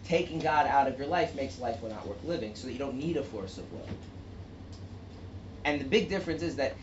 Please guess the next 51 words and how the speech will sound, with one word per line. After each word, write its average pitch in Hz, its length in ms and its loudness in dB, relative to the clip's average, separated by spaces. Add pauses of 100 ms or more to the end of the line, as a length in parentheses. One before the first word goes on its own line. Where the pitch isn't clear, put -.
(260)
in 160 100 4
a 156 40 4
situation 190 360 0
where 156 80 2
your 147 60 2
life 143 160 2
is 139 60 -4
not 135 240 0
actually 123 220 -4
under 113 180 -2
threat, 117 420 0 (2250)
having 165 400 6
that 143 200 0
sense 135 220 -4
of 120 100 -6
God 120 200 0
is 101 80 -6
still 104 180 -4
relevant, 107 460 2
whereas 104 220 -6
the 104 80 -6
will 120 340 2
to - 140 -10 (300)
give 117 140 -2
up 107 140 -4
your 104 100 -4
life 110 220 2 (320)
because - 180 -10
it 90 220 -6
says 147 280 0
so, 92 280 -4
that, 95 100 -8 (260)
you - 400 -10
know, 98 60 -6
as 101 100 -6
long 131 180 0
as 101 40 -4
your 113 100 -2
life 110 140 0
is 104 80 -8
not 107 160 -2
under 95 140 -6
threat, 98 240 -6 (160)
why 98 160 -6
do 95 80 -6
you 98 60 -4
need 101 180 -6
to 165 80 0
do - 80 -4 (640)
that? - 80 0 (500)
So - 340 6